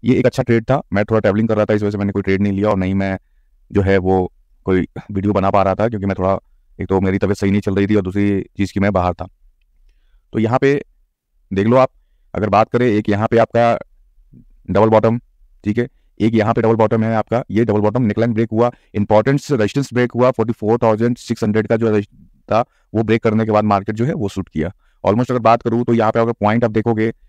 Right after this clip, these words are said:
तो एक अच्छा खासा पॉइंट आपको यहाँ से, आप देखो, देखो पाँच सौ पॉइंट का जो है ये रैली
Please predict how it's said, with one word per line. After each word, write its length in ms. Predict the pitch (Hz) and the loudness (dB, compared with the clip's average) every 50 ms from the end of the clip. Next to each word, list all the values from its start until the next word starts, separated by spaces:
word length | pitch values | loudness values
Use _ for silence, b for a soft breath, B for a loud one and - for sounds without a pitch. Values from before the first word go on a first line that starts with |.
| _ _ _ _ - | _ _ _ _ 0
तो 180 | 107 110 - - | 2 2 2 0
एक 100 | 110 110 | -2 -4
अच्छा 160 | 117 - 139 | -2 -2 -2
खासा 200 | 120 117 110 123 | -2 0 -2 -2
पॉइंट 280 | 113 - 104 104 107 104 | 0 0 0 0 2 0
आपको 300 | 98 95 - 135 165 170 | -2 0 -2 -2 -2 -2
यहाँ 240 | 185 196 196 202 - | -2 -2 -2 -4 -4
से, 160 | - - 190 - _ _ _ _ _ _ _ _ _ _ _ _ - | -4 -6 -6 -8 _ _ _ _ _ _ _ _ _ _ _ _ -8
आप 80 | 92 90 | -4 -4
देखो, 180 | 98 101 120 | -2 0 0
देखो 120 | 113 107 110 | 0 0 2
पाँच 240 | - 101 101 101 - | 2 2 0 0 -2
सौ 60 | 104 | -4
पॉइंट 280 | - 104 98 98 95 | -2 -2 -2 -2 -2
का 80 | 95 101 | -4 -4
जो 120 | 95 101 | -4 -2
है 120 | 104 123 156 | -2 -2 -2
ये 100 | 117 104 | -2 -2
रैली 280 | 90 90 92 98 123 | -2 -2 -4 -4 -8